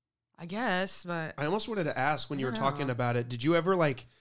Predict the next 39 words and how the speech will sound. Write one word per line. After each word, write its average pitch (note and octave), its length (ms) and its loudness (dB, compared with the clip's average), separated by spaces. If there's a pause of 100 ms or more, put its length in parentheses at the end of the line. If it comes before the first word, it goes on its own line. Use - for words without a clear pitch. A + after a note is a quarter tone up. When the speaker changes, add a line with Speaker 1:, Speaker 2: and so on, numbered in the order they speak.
(200)
Speaker 2:
I C3+ 80 0
mean, C#3 140 4
obviously C#3 420 4
you B2+ 80 4
had B2 100 2
that B2+ 160 0
crazy B2+ 400 0
run-in B2+ 340 2
with A#2 160 -4
T-Pain, B2+ 580 2
or, A#2 120 -2
or A#2+ 120 -2
Speaker 1:
<laughs> - 80 -4 (240)
Speaker 2:
what, C#3 100 2 (240)
did C3+ 120 -2
you D#3 120 6
ever, E3+ 180 2
like, E3 160 2
meet D#3+ 480 4
or C3+ 140 0
do C#3 240 0
anything D3+ 500 0
for C#3 160 -2
any C3+ 220 0
Speaker 1:
Oh, C#4+ 140 4
Speaker 2:
famous F4 280 4
Speaker 1:
yeah, C#4+ 300 6
Speaker 2:
pe-, D3 40 4
Speaker 1:
all F#3+ 140 6
Speaker 2:
like, D4+ 100 2
Speaker 1:
the C3+ 80 0
Speaker 2:
really C#4 180 4
Speaker 1:
time. C#4 100 2
Speaker 2:
crazy C#3+ 240 0
famous C#3 400 -6
people D3+ 260 -6
or D3 140 -2
anything? D#4 460 2
Speaker 1:
Mm. - 60 -8